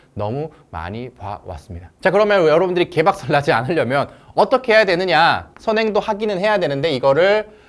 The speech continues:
어떻게 해야 될지, 그리고 더 열심히 하는 것 이상으로 여러분들이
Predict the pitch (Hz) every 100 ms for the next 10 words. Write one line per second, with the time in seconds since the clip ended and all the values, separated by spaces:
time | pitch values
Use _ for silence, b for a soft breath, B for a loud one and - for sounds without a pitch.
0 | B B 110 - 185 175 170 127 92 98
1 | 87 - _ 156 175 175 147 240 185 196
2 | - 247 226 220 214 b b b - 220
3 | 220 196 147 220 202 170 170 131 156 170
4 | 165 160 208 196